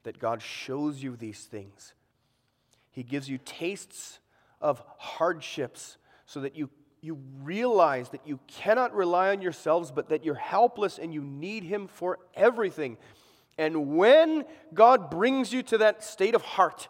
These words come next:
and that state of mind that you finally deny yourself and you accept that you are not in control, and you finally,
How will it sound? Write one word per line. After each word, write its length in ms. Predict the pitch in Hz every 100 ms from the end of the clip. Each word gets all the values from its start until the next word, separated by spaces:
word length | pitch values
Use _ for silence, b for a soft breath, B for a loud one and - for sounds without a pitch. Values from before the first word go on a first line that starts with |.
| _ b b b
and 140 | 156
that 100 | 151
state 420 | - - - 214
of 140 | 226 160
mind 560 | 170 175 160 139 120 - b b b b
that 180 | 160 160
you 280 | 156 202 208
finally 760 | - - 170 262 294 269 269
deny 560 | 185 185 214 165 190 285
yourself 880 | 277 294 302 - 262 277 208 - - - _ B B B B _ _ _ _ _ _ _ _ _ _ _ _ _ _ _ _ _ _ _ _ _ _ _ _ _ _ _ _ _ _ _ _ _ _ _
and 80 | -
you 120 | 170
accept 540 | 220 - - 285 302 -
that 200 | 262 202
you 680 | 208 294 320 311 277 202 - - - _ _ _ _
are 180 | - 247
not 240 | 247 247 254
in 100 | 233
control, 720 | 240 214 - 208 147 120 - - _ _ _ _ _ _ _ _ _ _ _ _ _ _ _ -
and 80 | 170
you 80 | 185
finally, 960 | - 202 226 320 311 285 240 175 131